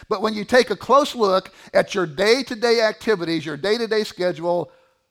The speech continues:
be honest, I think you're probably gonna find that there are some things there that take up some of your time that really aren't essential.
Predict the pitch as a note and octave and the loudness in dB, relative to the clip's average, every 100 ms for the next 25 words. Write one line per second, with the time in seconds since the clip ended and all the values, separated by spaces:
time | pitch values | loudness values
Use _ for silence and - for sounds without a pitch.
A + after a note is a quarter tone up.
0 | _ B2+ B3 C#4+ B3 G#3 G#3+ F3+ - A3+ | _ -6 0 4 6 6 2 -2 -2 -4
1 | A3 A3 A3 G3 G#3 - G3+ G#3 G#3 F#3 | -4 0 0 0 -4 -2 0 0 -2 -6
2 | G3 F3+ A3 - A#3 G#3 G#3+ G#3+ F3 G#3 | -4 0 0 -2 -8 -6 -8 -8 -6 -4
3 | G3+ E3+ G#3+ G3+ G#3+ - G#3 F#3+ F3 G3 | -4 -6 -6 -4 -6 -6 -8 -8 -6 -6
4 | G3 D3+ F#3+ G3+ F#3 F3+ - F#3+ F#3 D3+ | -6 -8 -8 -8 -10 -12 -14 -14 -14 -14
5 | C#3 | -16